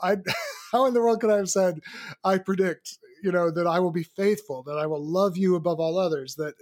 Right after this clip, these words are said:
that whatever comes, I will, you know, honor you. No, what I said was, I, uh, I make this vow. I don't, that's not quite the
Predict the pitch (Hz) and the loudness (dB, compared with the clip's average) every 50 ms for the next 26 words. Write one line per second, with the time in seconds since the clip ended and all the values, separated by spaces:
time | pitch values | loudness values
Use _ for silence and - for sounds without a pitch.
0 | - - 170 165 156 - 175 180 190 214 220 202 208 190 - - - 208 214 208 | -16 -8 -6 -6 -6 -2 0 2 2 2 2 2 0 -2 -2 -6 -2 0 2 2
1 | 190 165 151 160 156 160 160 156 147 147 151 - _ _ 180 170 160 143 139 135 | 2 2 0 -2 -2 -2 -2 -2 -2 -4 -6 -10 _ _ -8 -6 -6 -6 -8 -10
2 | - - 160 175 202 214 202 185 156 143 135 131 127 - - - - - - - | -8 -4 0 2 2 4 2 2 0 -2 -6 -12 -14 -18 -20 -20 -20 -20 -20 -20
3 | - - _ _ _ 160 202 196 170 135 - - - - 180 175 175 170 165 - | -20 -20 _ _ _ 0 2 2 2 2 -2 -6 -2 0 2 2 2 2 2 0
4 | 208 170 165 160 156 156 151 143 - - - _ - 156 151 160 160 165 160 160 | 0 2 2 2 2 0 0 -2 -6 -10 -12 _ -6 0 2 2 4 4 4 2
5 | 165 151 - _ 160 151 143 135 131 127 127 131 131 - _ _ _ _ _ - | 0 -2 -6 _ -6 -4 -4 -4 -4 -6 -8 -12 -16 -20 _ _ _ _ _ -8
6 | 156 151 151 147 131 143 151 165 160 156 - 165 143 - - - 127 117 - 147 | -4 -4 -4 -4 -4 -6 -4 -4 -4 -2 -2 -2 -2 -2 -4 -6 -10 -6 -2 0
7 | 156 165 143 120 120 123 135 135 131 135 143 - - - _ _ 147 156 139 - | 2 2 0 -2 -4 -8 -10 -8 -10 -10 -12 -14 -16 -20 _ _ -14 -14 -12 -8
8 | - 151 - - - 160 165 160 - 135 | -8 -10 -10 -4 -4 -2 -2 -2 -4 -8